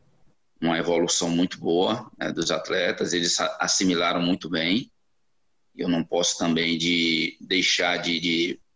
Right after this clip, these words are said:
frisar que o acolhimento que eles tiveram comigo foi muito grande, a aceitação, então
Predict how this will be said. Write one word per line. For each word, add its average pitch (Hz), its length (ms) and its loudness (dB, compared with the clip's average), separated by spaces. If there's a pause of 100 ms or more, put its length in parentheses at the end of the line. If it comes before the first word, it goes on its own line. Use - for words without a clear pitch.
frisar 87 540 0
que 85 380 -2 (520)
o 85 80 -2
acolhimento 90 580 2
que - 100 -4
eles - 140 0
tiveram 85 380 0
comigo 82 420 0
foi - 140 -2
muito 101 240 2
grande, 95 580 0
a - 100 -6
aceitação, 87 800 0
então 85 460 0